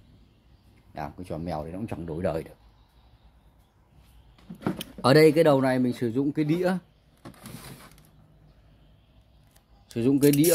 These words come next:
mà cái, cái, cái, cái, cái mặt của cái đĩa nó xước nhiều lắm. Mà nó lại chạy. Thì tức là cái đầu này, nôm na ngắn gọn lại là cái đầu này, cái mắt laser của nó còn rất tốt.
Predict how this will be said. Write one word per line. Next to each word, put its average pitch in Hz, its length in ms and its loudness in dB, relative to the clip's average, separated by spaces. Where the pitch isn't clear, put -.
mà 131 80 6
cái, 151 180 4
cái, 160 100 -2
cái, 160 120 -6
cái, 160 220 -10
cái 151 100 -6
mặt 147 280 4
của 107 100 -8
cái 135 140 6
đĩa 160 220 4
nó 160 80 0
xước 196 280 -4
nhiều 117 220 4
lắm. 80 120 -12
Mà 127 160 2
nó 147 120 6
lại 160 240 0
chạy. - 220 -8
Thì 139 120 0
tức 185 220 2
là 143 120 2
cái 143 160 0
đầu 127 220 2
này, 110 320 2
nôm 139 280 8
na 135 160 4
ngắn 135 220 0
gọn 127 220 -2
lại 98 220 -4
là 101 80 -8
cái 127 120 -6
đầu 117 180 -2
này, 104 140 -2
cái 120 120 -8
mắt 143 160 -2
laser 123 460 0
của 98 80 -4
nó 98 80 -2
còn 101 180 -6
rất 147 140 2
tốt. 180 200 0